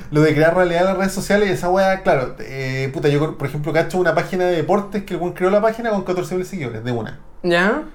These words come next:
Speaker 1: Esa weá es mula, y uno como,
Speaker 2: Ah,
Speaker 1: weón,
Speaker 2: comprar y,
Speaker 1: como,
Speaker 2: weón, se
Speaker 1: creo
Speaker 2: vende
Speaker 1: que
Speaker 2: la
Speaker 1: está
Speaker 2: plata.
Speaker 1: monetizado, po, weón, ¿cachai?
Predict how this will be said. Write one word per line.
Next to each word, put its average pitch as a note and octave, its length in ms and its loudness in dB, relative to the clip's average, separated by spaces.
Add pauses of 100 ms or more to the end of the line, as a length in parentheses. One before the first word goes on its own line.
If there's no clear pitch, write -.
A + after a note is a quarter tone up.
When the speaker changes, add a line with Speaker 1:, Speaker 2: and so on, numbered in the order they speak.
Speaker 1:
Esa B3+ 200 0
weá C4 180 4
es B3+ 80 -2
mula, A#3+ 300 2
y E3 100 0
uno A3+ 500 4
como, F3 220 -2
Speaker 2:
Ah, F3+ 260 2
Speaker 1:
weón, G#3 160 4
Speaker 2:
comprar A3 280 4
y, G3+ 180 0
Speaker 1:
como, F3+ 320 -4
Speaker 2:
weón, G#3 160 2
se G3 80 0
Speaker 1:
creo A3+ 120 6
Speaker 2:
vende C#4 100 2
Speaker 1:
que C#4+ 80 2
Speaker 2:
la C4+ 40 4
Speaker 1:
está - 140 -6
Speaker 2:
plata. B3+ 140 0
Speaker 1:
monetizado, A3 520 0
po, A#2 60 -4
weón, A2+ 220 -4
¿cachai? E3 420 -4